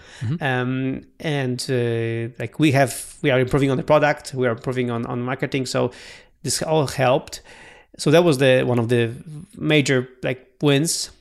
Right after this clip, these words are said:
Speaker 2: of the last quarter. Other thing that went, uh, pretty well was the fact that,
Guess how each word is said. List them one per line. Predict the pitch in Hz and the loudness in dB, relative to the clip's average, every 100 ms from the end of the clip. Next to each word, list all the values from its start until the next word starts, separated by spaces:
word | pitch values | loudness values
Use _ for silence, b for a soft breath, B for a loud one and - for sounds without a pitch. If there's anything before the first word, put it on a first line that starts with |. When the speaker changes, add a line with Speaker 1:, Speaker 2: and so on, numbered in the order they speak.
| - | -8
Speaker 2:
of | 131 127 | -6 -2
the | 127 | 0
last | 131 - | 0 -2
quarter. | - 131 151 190 - _ - _ - | -4 -2 0 -2 -8 _ -20 _ 0
Other | 175 180 | 2 4
thing | 170 | 2
that | 147 135 - | 0 -2 -10
went, | - 175 127 123 - - - | -8 -2 0 -2 -8 -12 -8
uh, | 131 | -6
pretty | 143 135 | -4 -2
well | 131 127 127 | 0 2 2
was | 123 120 | 2 -2
the | 120 | -4
fact | - 117 113 131 | -8 -8 -8 -8
that, | 123 - | -8 -10